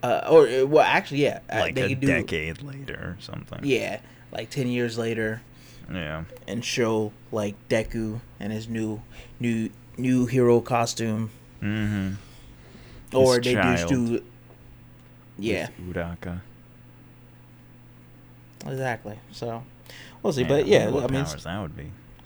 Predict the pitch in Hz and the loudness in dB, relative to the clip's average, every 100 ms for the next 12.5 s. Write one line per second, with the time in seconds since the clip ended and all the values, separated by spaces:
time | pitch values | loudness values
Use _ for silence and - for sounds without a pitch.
0 | - 143 123 - 113 107 104 104 104 107 | -6 0 0 -2 -8 -6 -4 -4 -6 -6
1 | 120 113 98 98 104 104 - - - - | -6 -4 -4 -4 -6 -8 -16 -20 -20 -20
2 | - - 98 98 98 - - - - 117 | -14 -6 -2 0 -2 -8 -20 -20 -12 -6
3 | 110 104 101 104 104 - 101 104 - - | -4 -4 -6 -10 -14 -10 -10 -10 -12 -20
4 | - - - - - - - - - 143 | -20 -20 -20 -20 -20 -20 -20 -20 -2 2
5 | 165 165 156 - - - - - - - | 4 4 0 -4 -6 -8 -10 -14 -16 -4
6 | 143 147 165 165 160 147 143 143 147 - | -2 0 4 6 6 6 4 2 0 -2
7 | - - - 131 131 127 117 107 135 135 | -6 -8 0 4 6 4 2 4 4 4
8 | 110 120 120 - 107 110 - - 117 - | 6 8 6 2 2 2 2 0 0 2
9 | 107 110 - - 104 95 101 104 110 107 | 2 2 2 -2 0 2 2 2 2 0
10 | 104 - - - - - 90 87 85 92 | -4 -8 -12 -18 -14 -2 2 4 2 -2
11 | - 107 113 127 147 139 - - 107 101 | -6 2 4 4 4 2 0 0 4 6
12 | 110 120 - - | 6 2 -4 -8